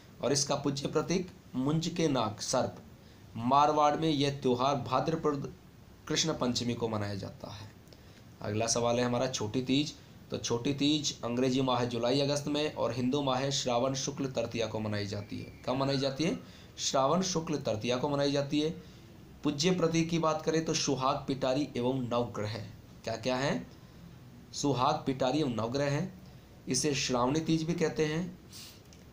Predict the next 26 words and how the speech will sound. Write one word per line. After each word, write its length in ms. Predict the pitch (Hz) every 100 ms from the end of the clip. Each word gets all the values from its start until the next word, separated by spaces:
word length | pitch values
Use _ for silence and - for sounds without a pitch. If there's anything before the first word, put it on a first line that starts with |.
| -
और 200 | 131 127
ऐसा 260 | 131 165
माना 240 | 160 156 156
जाता 280 | 143 139
है 120 | 147 156
कि 220 | 156 165
राज्य 400 | 135 131 135 156
में 420 | 143 147 185 180
त्योहारों 460 | 131 120 127 139 143
का 100 | 110
आगमन 360 | 120 117 139
किससे 340 | 160 131 123 135
होता 220 | 135 170
है? 140 | 175
तीज 280 | 175 120 123
से। 120 | -
तो 200 | 107 127
आगमन 400 | - 127 131 156
तीज 340 | 160 - 131 135
से 160 | 170
और 160 | 156 143
अंत 160 | 143
किससे 300 | 160 139 147
माना 240 | 139 135 139
जाता 320 | 135 135 139
है? 260 | 143 220